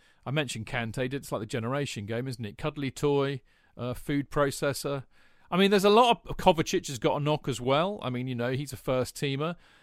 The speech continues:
You know, that's, that's more than half a team that are out that you would naturally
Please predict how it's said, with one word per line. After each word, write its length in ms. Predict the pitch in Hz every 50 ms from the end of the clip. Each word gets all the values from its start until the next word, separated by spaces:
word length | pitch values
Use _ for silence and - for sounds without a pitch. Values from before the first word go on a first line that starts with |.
| _ _ _ - - _
You 80 | 302
know, 160 | 311 294 147 151
that's, 260 | 202 226 214 - -
that's 240 | - 247 247 - -
more 200 | 220 247 254 214
than 120 | 220 190
half 320 | 165 190 180 175 165 -
a 40 | -
team 400 | - - - 208 226 233 220 180
that 120 | 123 113 107
are 140 | 123 123
out 340 | 147 170 165 117 90 92 -
that 160 | 131 135 -
you 160 | 143 139 151 156
would 140 | 147 143 135
naturally 680 | 147 165 175 131 - - - 135 131 127 123 120